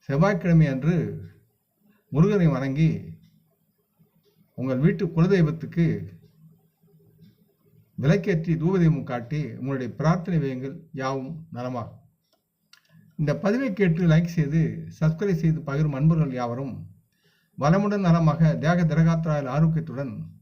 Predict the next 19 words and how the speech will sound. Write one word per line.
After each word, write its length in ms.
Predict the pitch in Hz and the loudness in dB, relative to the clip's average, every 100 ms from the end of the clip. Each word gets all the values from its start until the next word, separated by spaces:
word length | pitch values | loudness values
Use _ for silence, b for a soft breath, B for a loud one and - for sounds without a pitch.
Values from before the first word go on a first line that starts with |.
| _ _ _ _ _ 147 | _ _ _ _ _ 0
சகலவிதமான 680 | 151 233 233 202 180 175 175 | 2 2 0 -2 0 0 0
தனதானிய 600 | 147 175 160 180 180 156 | 2 2 4 2 2 0
ஆபரண 260 | 156 151 131 | 2 0 0
ஐஸ்வர்யம் 400 | 165 170 156 - | 0 2 2 -2
பெற்று 260 | 113 151 131 - - _ _ _ _ - | -10 -12 -12 -14 -18 _ _ _ _ 0
சர்வ 180 | 156 156 | 2 2
காரிய 320 | 156 190 220 185 | 2 0 0 -2
ஜெயத்துடன் 440 | 175 160 175 156 | -2 -2 -2 0
வாழ்வாங்க 400 | 156 175 180 180 | 2 2 0 0
வாழ 180 | 151 160 | 0 2
வேண்டும் 280 | 151 143 131 | 2 0 -6
என்று 140 | 135 170 | -4 -4
இறைவன் 340 | 135 160 151 | 0 2 2
பாதம் 260 | 135 127 120 | -2 -10 -10
பணிகின்றேன். 460 | 123 131 110 92 - _ _ _ _ _ _ - | -10 -8 -10 -12 -18 _ _ _ _ _ _ -12
நம் 220 | 127 123 120 | -8 -6 -2
குடும்ப 280 | 185 185 143 110 - - | 0 2 2 -2 -8 -2
மூத்தோர்களை 540 | 170 175 170 131 117 98 - - _ _ _ _ | 0 2 4 2 2 -6 -10 -20 _ _ _ _
வணங்குவோம். 500 | 117 143 156 147 147 | 0 4 4 4 -6